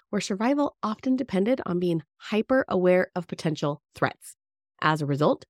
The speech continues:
our brains developed a keen sensitivity to negative stimuli. So what does all this actually mean? The primitive part of our brain that has not evolved since caveman days, it still <laughs> thinks we're in that time where everything is super, super dangerous, and it is scanning the world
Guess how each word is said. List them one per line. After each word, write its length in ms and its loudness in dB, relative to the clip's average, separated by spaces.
our 100 2
brains 320 0
developed 460 -2
a 40 -18
keen 380 2
sensitivity 760 -4
to 140 0
negative 400 -2
stimuli. 400 0
So 60 -4
what 160 0
does 80 6
all 160 6
this 220 0
actually 320 -2
mean? 220 -2
The 60 -2
primitive 400 2
part 180 0
of 80 -2
our 80 2
brain 280 2
that 100 -4
has 220 0
not 180 0
evolved 320 0
since 220 -8
caveman 320 -4
days, 180 -4
it 160 -16
still 200 2
<laughs> 60 -8
thinks 240 4
we're 220 4
in 160 2
that 180 0
time 260 0
where 200 -2
everything 380 0
is 100 -2
super, 220 -6
super 220 -2
dangerous, 420 -2
and 240 4
it 100 2
is 100 0
scanning 460 -2
the 80 2
world 340 0